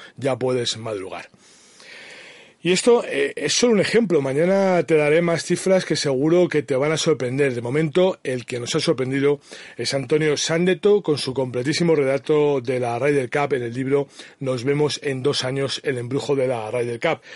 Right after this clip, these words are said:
Ya sabes que puedes comprarlo a través del link que te dejo en la descripción del podcast y que a lo largo de la semana nos está dando las claves de una Ryder Cup en la que los americanos buscan romper la hegemonía europea en suelo continental.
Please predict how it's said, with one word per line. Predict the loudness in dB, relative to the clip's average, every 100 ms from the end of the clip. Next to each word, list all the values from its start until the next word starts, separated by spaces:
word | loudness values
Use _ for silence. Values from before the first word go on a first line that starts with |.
| -20 -20 -20 -4
Ya | 0
sabes | 2 2 0
que | 0 -2
puedes | 2 2 2 0
comprarlo | -2 0 4 4 2
a | 0
través | 0 0 2
del | 2
link | 2 2 2
que | 0
te | 0
dejo | 0 2
en | 2
la | 2
descripción | 0 -4 -2 0 0
del | 0
podcast | 0 -2 0 0 -2 -6
y | -4
que | -2
a |
lo | 0
largo | 2 2
de |
la | 2
semana | -2 -4 -4 -4 -6 -16 -16 -10
nos | -6 -4
está | -2 0
dando | 2 4 4
las | 4 -2
claves | -2 0 2 2 0 -2
de | 0
una | 2 2
Ryder | 2 2 0
Cup | -2 -4 -4
en | -4 -2
la | -2
que | -4
los | -6
americanos | -6 -6 -4 -2 0 0 -2
buscan | -4 -2 0 -2 -2
romper | -4 -6 0 0 0 -10 -20 -10
la | -8
hegemonía | -6 -6 -4 -2 -2 -2
europea | -2 -2 0 0 -2 -4
en | -6 -4
suelo | -2 -2 -2
continental. | -6 -10 -12 -14 -14 -16